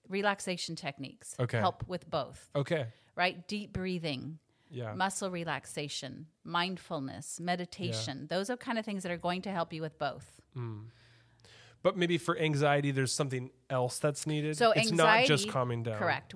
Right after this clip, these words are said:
Speaker 1: Anxiety,
Speaker 2: Okay.
Speaker 1: you would definitely wanna add the cognitive kind of
Speaker 2: Mm.
Speaker 1: techniques. So thought stopping, um, worry time. And really, I think key is, you know, understanding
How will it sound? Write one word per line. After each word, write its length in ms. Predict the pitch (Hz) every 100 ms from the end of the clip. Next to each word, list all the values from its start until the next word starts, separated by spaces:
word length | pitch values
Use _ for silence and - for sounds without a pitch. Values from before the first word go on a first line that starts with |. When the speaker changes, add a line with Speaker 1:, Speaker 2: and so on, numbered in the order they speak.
| -
Speaker 1:
Anxiety, 460 | 208 202 233 247 262
Speaker 2:
Okay. 100 | 220
Speaker 1:
you 80 |
would 100 | 202
definitely 280 | 185 190 214
wanna 200 | 190 175 -
add 220 | 170 170
the 80 | 170
cognitive 760 | - 165 175 175 - 180 165
kind 400 | - 170 160 160
of 180 | 156 147 - 123
Speaker 2:
Mm. 460 | 120 120 117 107 110
Speaker 1:
techniques. 720 | - 175 - 147 - - - - _ - -
So 480 | - 196 180 170 160 -
thought 280 | 175 -
stopping, 640 | - 160 135 - 151 151 156 - _ _ -
um, 500 | 165 160 147 147 - -
worry 340 | 175 196 185 180
time. 440 | - 170 147 135 -
And 220 | 190 190
really, 400 | 220 208 175 156 - - - - - _ -
I 100 | 190
think 220 | 185 160 - _ _ _
key 540 | - 339 285 156 180 - _ - - _ _ _
is, 440 | 196 196 185 175 - _ _
you 100 | -
know, 120 | 185 -
understanding 720 | 214 247 277 - 214 208 196